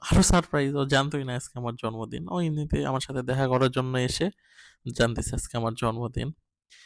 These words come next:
এই কারণে ছোট্ট করে ফ্যামিলি নিয়ে, সকলে নিয়ে, কারণ এটা কোনো প্ল্যান না, এটা সকলে একটু আমাকে আনন্দ দেওয়ার জন্য আম্মু,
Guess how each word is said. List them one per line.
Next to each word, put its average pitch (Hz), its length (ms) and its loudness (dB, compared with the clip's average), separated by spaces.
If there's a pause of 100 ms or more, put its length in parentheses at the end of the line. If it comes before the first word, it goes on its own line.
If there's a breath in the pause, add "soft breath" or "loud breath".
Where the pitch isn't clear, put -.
(140 loud breath)
এই 180 120 -2
কারণে 160 300 0
ছোট্ট - 320 -2
করে 147 240 0
ফ্যামিলি 127 460 -2
নিয়ে, 131 320 -4
সকলে 120 440 0 (100)
নিয়ে, 120 260 -6 (600 soft breath)
কারণ 123 300 0 (200)
এটা 131 220 -6
কোনো 135 200 -4
প্ল্যান 127 320 2
না, 127 420 -4 (180)
এটা 165 160 -4
সকলে 131 480 -2
একটু 123 380 -4 (440)
আমাকে 120 300 -2
আনন্দ 117 280 0
দেওয়ার 131 300 2
জন্য 117 320 -4
আম্মু, 117 520 -4